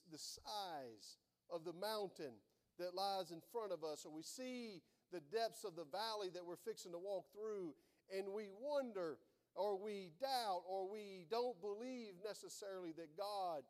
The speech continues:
can minister to my need. I have found it interesting over the years that, that, uh, it's easy to pray for people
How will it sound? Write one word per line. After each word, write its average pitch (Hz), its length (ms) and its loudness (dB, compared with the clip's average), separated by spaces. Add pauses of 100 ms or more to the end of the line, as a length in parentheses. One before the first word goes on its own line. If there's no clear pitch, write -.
(300)
can 185 200 0
minister 185 500 0
to 170 100 -4
my 208 320 2
need. 135 320 -2 (640)
I 175 320 2
have - 80 -6
found 233 320 6
it 190 140 8
interesting 202 640 6
over 190 220 4
the 160 100 -6
years 202 560 0
that, 139 160 -2 (460)
that, 156 240 2 (100)
uh, 156 320 -2
it's 151 160 -10 (160)
easy 233 340 -2
to 180 120 -4
pray 269 400 -4
for 160 180 -8
people 139 380 -6